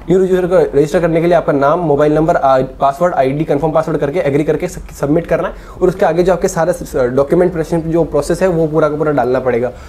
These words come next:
तो इस तरीके से यहाँ पे आप apply कर सकते हो। Simply यहाँ पे मैंने लिंक description में डाल रखा है, आप जरूर से जाकर उसको checkout करना। मैं फिर बता देता हूँ, अगर आप description box में जाओगे, तो हम simply पहले आपको कुछ ऐसा सा interference देखने को मिलेगा,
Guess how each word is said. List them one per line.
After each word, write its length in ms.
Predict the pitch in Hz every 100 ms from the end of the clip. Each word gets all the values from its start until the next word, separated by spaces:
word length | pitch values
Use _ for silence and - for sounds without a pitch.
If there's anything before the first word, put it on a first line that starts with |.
| -
तो 80 | -
इस 120 | 208
तरीके 240 | 202 180 202
से 140 | 202
यहाँ 140 | 190 180
पे 120 | 202
आप 100 | 180
apply 240 | 151 151
कर 120 | 165
सकते 220 | 160 160 190
हो। 60 |
Simply 500 | - 147 160 165 170
यहाँ 140 | 160 143
पे 140 | 147
मैंने 200 | 143 143
लिंक 200 | 131 147 -
description 320 | 147 - 143
में 200 | 151 143
डाल 120 | 135 120
रखा 160 | 127
है, 60 | 143
आप 60 |
जरूर 200 | 123 131
से 60 | 147
जाकर 140 | 139
उसको 160 | 143 143
checkout 300 | 135 139 143
करना। 240 | 135 143 175 - -
मैं 60 |
फिर 140 | 156 196
बता 140 | 185
देता 180 | 165 -
हूँ, 100 | 208 - -
अगर 160 | 160 196
आप 180 | 214 185
description 360 | 170 226 220
box 160 | 220 220
में 100 | 208
जाओगे, 300 | 160 151 190
तो 220 | - 190
हम 80 | 180
simply 300 | 185 175 196
पहले 160 | 190
आपको 220 | 185 170 180
कुछ 240 | 185 -
ऐसा 160 | 156 165
सा 100 | 170
interference 360 | 151 151 165
देखने 220 | 151 147
को 80 | 151
मिलेगा, 280 | 143 131 170